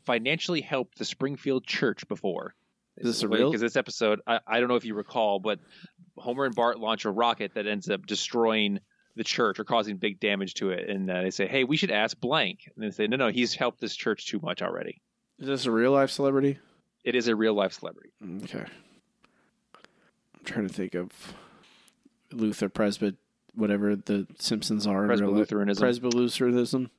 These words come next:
Speaker 2: Uh, I'm trying to remember if there's, what's a funny answer for that? Um,
Speaker 1: Huh.
Speaker 2: Amy Grant.
Speaker 1: <gasps> I'm sorry, is it David Bowie?
Speaker 2: David Bowie? <laughs> What?
Speaker 1: I know, right?
Speaker 2: <laughs> Doesn't make any sense. David Bowie. Okay, whatever. Um,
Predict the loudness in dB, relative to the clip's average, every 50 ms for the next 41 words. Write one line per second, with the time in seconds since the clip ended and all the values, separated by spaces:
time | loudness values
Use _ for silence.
0 | -20 _ -4 0 2 2 2 2 0 0 0 0 0 0 2 0 0 0 0 -2
1 | -4 -8 -14 _ -12 -12 -12 -6 -4 -4 -4 -2 0 -2 -2 -4 -6 _ _ _
2 | _ _ _ _ _ -20 _ _ -6 -4 -2 -2 -4 -6 -4 -4 -4 -2 -2 -2
3 | -4 -4 -4 -6 -6 -6 -8 -8 -8 -8 -10 -12 _ _ -20 -20 -20 -20 -20 -20
4 | _ _ _ _ -10 -6 -6 -6 -4 -2 -2 -2 -2 -4 -6 -10 -14 _ _ 4
5 | 4 4 4 2 2 2 0 0 -2 -6 -10 _ _ -20 -20 -20 -20 _ _ _
6 | _ _ _ -12 -10 -6 -4 0 0 0 0 0 0 -2 -2 0 0 0 2 2
7 | 4 4 4 2 0 -2 0 -2 -2 -2 -2 -4 -4 0 0 0 0 0 -4 -10
8 | -14 _ _ _ -6 0 2 2 4 6 4 2 2 0 -2 -2 -2 -2 -2 -2
9 | 0 0 0 0 -2 -6 -4 -2 2 2 2 2 2 -4 -8 -8 _ _ _ _
10 | _ -2 0 2 4 4 4 6 6 6 4 4 4 2 2 0 -2 -8 -8 _
11 | _ _ -4 -2 0 2 0 2 4 2 2 4 4 2 0 0 0 0 0 0
12 | -2 -4 -10 -14 -16 -16 -16 -18 -18 -18 -18 -20 -18 -10 -6 -2 0 2 2 4
13 | 4 4 4 4 4 2 2 2 2 2 4 6 6 6 4 4 0 -4 -20 -20
14 | -20 -20 -16 -6 2 4 6 6 6 6 4 0 -4